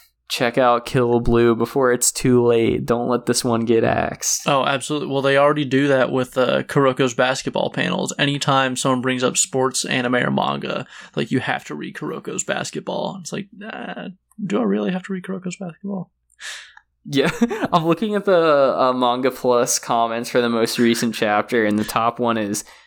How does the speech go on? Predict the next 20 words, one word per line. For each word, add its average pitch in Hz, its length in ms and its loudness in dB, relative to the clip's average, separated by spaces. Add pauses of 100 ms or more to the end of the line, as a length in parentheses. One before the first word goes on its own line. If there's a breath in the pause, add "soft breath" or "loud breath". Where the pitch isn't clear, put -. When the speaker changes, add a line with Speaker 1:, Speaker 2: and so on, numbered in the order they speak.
(100)
Speaker 1:
"Please 131 360 4
go 131 180 4
past 120 340 -4
chapter 120 380 0
twenty-nine 110 600 0
and 104 100 0
become 110 280 -2
the 110 80 -4
next 107 300 -2
Sakamoto." 98 960 -2
So 101 300 2
I, 95 100 2
I, - 200 -2
Speaker 2:
Okay. - 120 0
Speaker 1:
I 135 60 4
think, 151 500 -2
yeah, 127 220 2
that's - 520 -2 (380 soft breath)
exactly 107 580 -2
right. 101 340 -10